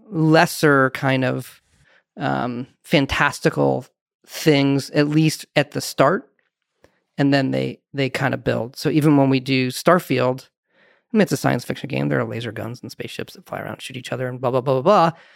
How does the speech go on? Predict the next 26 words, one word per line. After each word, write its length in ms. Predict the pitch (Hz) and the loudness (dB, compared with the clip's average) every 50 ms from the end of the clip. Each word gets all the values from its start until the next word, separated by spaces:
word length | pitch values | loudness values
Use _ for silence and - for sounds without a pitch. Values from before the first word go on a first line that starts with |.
| _ _ _ _ _ - | _ _ _ _ _ 2
But 240 | - 143 147 - 170 | 4 4 4 4 2
it's 160 | 151 135 - | -2 -2 -2
grounded 680 | - - 139 139 147 143 147 151 151 151 143 139 131 135 | -4 0 2 4 4 6 6 6 4 4 4 2 2 2
in, 160 | 131 131 135 | 2 2 2
you 80 | 139 139 | 0 0
can 200 | - 139 139 135 | 0 2 2 4
look 180 | 143 143 - | 2 2 2
at 80 | 147 123 | 2 2
it 100 | 123 120 | 2 0
and 100 | 123 127 | 0 -4
say, 440 | - - - 127 120 120 120 131 - - _ _ _ _ _ _ _ _ _ _ _ - | -6 -2 0 0 0 0 0 -4 -6 -10 _ _ _ _ _ _ _ _ _ _ _ 0
"Oh, 140 | - 330 220 151 | 4 4 4 4
okay, 400 | - - 131 98 80 - 135 - - | 2 0 -2 -2 -2 -4 -6 -8 -6
this 180 | - 143 - | -6 -4 -2
is 100 | 151 139 | -4 -4
kind 240 | - - - 135 131 | -4 -2 -2 0 0
of 120 | 127 123 127 | 2 0 0
an 80 | 113 117 | -4 -4
extension 880 | - - - - - - 139 131 139 131 - - 139 123 123 120 120 - | -4 -6 -8 -8 -2 0 2 2 2 2 0 2 2 2 2 0 -2 -2
of 520 | - 135 123 120 120 127 135 - - _ _ _ _ _ _ _ _ _ _ _ _ _ _ _ _ _ | 0 2 2 2 2 0 -2 -8 -12 _ _ _ _ _ _ _ _ _ _ _ _ _ _ _ _ _
things 340 | - 151 143 143 143 131 143 | 2 4 4 6 4 4 4
as 180 | 131 127 120 | 2 2 0
we 160 | 127 135 131 127 | -2 -2 -2 -2
view 280 | 123 135 139 147 147 | 0 2 2 4 4
them 260 | 135 139 123 123 127 | 4 4 2 2 0
today 800 | 120 - - 131 123 - 131 123 127 123 120 120 123 123 127 - | -4 -6 -8 -10 -10 -4 0 2 2 2 2 0 0 -2 -4 -6